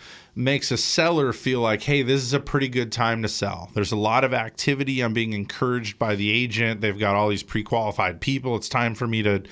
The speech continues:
to take the plunge and sell. And I'm also gonna argue too, though, that yeah, the interest rates have a major influence on, um,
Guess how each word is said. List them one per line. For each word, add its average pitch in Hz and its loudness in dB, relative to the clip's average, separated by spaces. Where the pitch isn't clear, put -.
to - 0
take 120 2
the - 0
plunge 107 -2
and 92 -2
sell. 107 2
And 135 2
I'm 254 4
also 226 2
gonna 170 2
argue 147 2
too, 220 0
though, 104 2
that 113 0
yeah, 147 2
the 147 0
interest 147 -2
rates 131 0
have 127 2
a 110 2
major 123 2
influence 120 -2
on, 101 2
um, 98 2